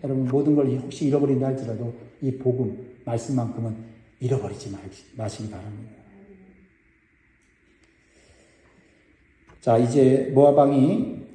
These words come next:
저주받지 않고 하나님의 복에 동참할 수 있는 길은 뭐예요? 자신의 쓸데없는 고집과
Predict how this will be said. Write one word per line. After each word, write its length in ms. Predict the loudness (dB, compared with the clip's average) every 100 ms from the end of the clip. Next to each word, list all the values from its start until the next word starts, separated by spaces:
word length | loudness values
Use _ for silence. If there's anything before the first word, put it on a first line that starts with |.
| -20 0
저주받지 500 | 2 4 6 4 4
않고 280 | 0 0 -2
하나님의 420 | 0 0 0 0
복에 260 | 2 2
동참할 460 | 4 2 2 2 2
수 140 | 2
있는 160 | 2 2
길은 200 | 2 0
뭐예요? 560 | 0 2 2 2 -4 -12 -18
자신의 340 | -12 -8 -4 -4
쓸데없는 580 | 2 2 4 2 2 0
고집과 840 | -2 -2 -6 -6 -4 -4 -6 -12